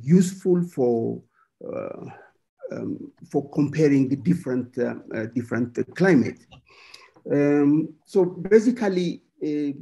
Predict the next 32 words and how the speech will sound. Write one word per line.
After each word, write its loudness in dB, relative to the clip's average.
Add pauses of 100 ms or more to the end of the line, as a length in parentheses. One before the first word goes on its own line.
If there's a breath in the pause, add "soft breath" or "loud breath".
(460)
um, 0
there 4
are 6
different 0
time 0
scale 0
associated -4 (120)
with, 0 (120)
uh, -2 (220)
uh, -4 (920)
um, -8 (160)
with 2
the 0
S 2
C 2
P 0
I. -2 (400)
Um, -8 (120)
um, -10
a -6
one 4
month, 2
um, 2
S -2
C -4
P 2
I 0
is -2 (100)
probably 0
more 2
like, -4
uh, -4